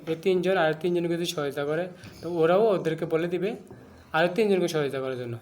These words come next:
দেখা গেছে আপনি যদি তিনজনকে ব-, আপনি যে একজনকে উপকার করে যদি আরেকটা মানুষকে বলেন যে, "আপনি বলে দিয়েন আর তিনজনকে সহযোগিতা করার জন্য"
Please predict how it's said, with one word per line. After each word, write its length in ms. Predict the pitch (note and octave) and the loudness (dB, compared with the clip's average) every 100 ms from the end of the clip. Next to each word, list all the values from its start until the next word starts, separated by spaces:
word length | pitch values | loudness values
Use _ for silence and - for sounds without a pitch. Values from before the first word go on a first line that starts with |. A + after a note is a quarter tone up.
| - | -4
দেখা 140 | C#3+ | -2
গেছে 300 | E3 E3+ A3 - | 0 0 -2 -2
আপনি 240 | D3+ F3 A3 | -4 -2 -2
যদি 240 | A3 A#3 | -4 -6
তিনজনকে 520 | - G#3 G3 G3 G3+ | -6 0 2 4 2
ব-, 280 | F#3+ F#3+ G3 | 2 0 0
আপনি 220 | D#3+ F3+ | -2 0
যে 100 | F#3 | 0
একজনকে 600 | G#3+ D3+ F3 F#3 F#3+ A3 A3+ - - - | 0 0 0 2 2 0 -2 -12 -20 -4
উপকার 480 | F3+ E3+ A3 A3+ A3 | -4 2 4 6 4
করে 400 | A3 - D#3+ B2 - - - - _ | 0 0 0 -2 -10 -20 -20 -20 _
যদি 100 | C#3+ | 0
আরেকটা 300 | E3+ E3 E3 | 2 4 2
মানুষকে 360 | F3+ E3+ E3+ F#3+ | 2 2 2 0
বলেন 300 | D#3+ E3 F3 | 2 4 4
যে, 80 | E3+ | 2
"আপনি 260 | D3+ E3 | 2 0
বলে 220 | D#3+ D#3+ F3+ | 0 0 2
দিয়েন 300 | G3+ A#3+ A3+ | 4 4 4
আর 140 | D#3+ D#3 | 0 0
তিনজনকে 380 | G#3 F#3+ F#3+ G3+ | 0 0 0 0
সহযোগিতা 400 | G3 G3 G3 G3 | 2 4 4 4
করার 220 | F3 D#3 | 4 2
জন্য" 260 | C#3+ C3+ | 0 -4